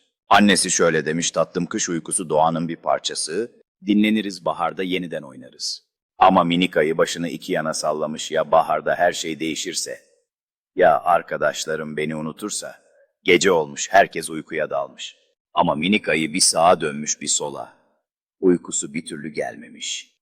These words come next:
O sırada pencereden içeri minik bir kar tanesi süzülmüş ve minik ayının burnuna dokunmuş.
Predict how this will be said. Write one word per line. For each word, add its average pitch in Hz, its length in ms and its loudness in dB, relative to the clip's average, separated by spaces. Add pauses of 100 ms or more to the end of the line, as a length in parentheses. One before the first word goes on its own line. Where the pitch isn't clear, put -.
O 131 120 6
sırada 98 500 2
pencereden 90 560 -4
içeri 85 340 -6
minik 98 360 -4
bir 110 120 -8
kar 98 260 2
tanesi 76 440 -8
süzülmüş 73 680 -4 (380)
ve 95 80 0
minik 92 320 -2
ayının 82 500 -4
burnuna 80 440 -6
dokunmuş. 82 600 -6